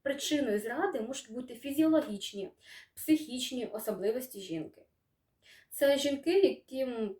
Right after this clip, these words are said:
постійно бракує сексу, німфоманки. Жінки теж можуть бути полігамними,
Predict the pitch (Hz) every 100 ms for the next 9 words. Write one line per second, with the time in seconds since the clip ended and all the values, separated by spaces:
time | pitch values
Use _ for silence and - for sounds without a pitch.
0 | - 233 - 262 320 269 233 262 302 302
1 | 226 226 220 - 226 226 254 294 262 220
2 | 214 214 208 202 - - - 294 285 294
3 | 294 - 262 262 254 - 214 226 220 -
4 | - - - - 269 302 208 196 202 247
5 | 302 339